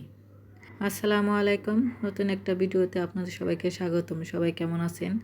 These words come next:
আশা করি নিশ্চয়ই ভালো আছেন। আমি আলহামদুলিল্লাহ অনেক ভালো আছি। আজকে সুন্দর একটা ভিডিও, সবাই দেখতে থাকেন, আশা করছি ভালো লাগবে। তো আজকে রায়নের আব্বুর জন্মদিন।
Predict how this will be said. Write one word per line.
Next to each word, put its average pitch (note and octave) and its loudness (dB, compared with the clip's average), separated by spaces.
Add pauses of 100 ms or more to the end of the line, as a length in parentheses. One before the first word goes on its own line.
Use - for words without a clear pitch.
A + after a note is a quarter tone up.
(480)
আশা F#3 -4
করি F3+ 2
নিশ্চয়ই F3 0
ভালো F3+ 4
আছেন। G3+ -2
আমি F3+ 2
আলহামদুলিল্লাহ E3+ 2
অনেক F#3 2
ভালো D#3 0
আছি। - -6 (540)
আজকে G3+ 4 (400)
সুন্দর F#3+ 2
একটা F#3 2
ভিডিও, F3+ 6 (400)
সবাই F3+ 4
দেখতে F3 0
থাকেন, F#3 0 (1700)
আশা G3 2
করছি G#3+ 4 (420)
ভালো F3 6
লাগবে। D#3+ 2 (680)
তো G3 4
আজকে F#3+ 2 (260)
রায়নের F3+ 4
আব্বুর E3 2
জন্মদিন। E3+ 2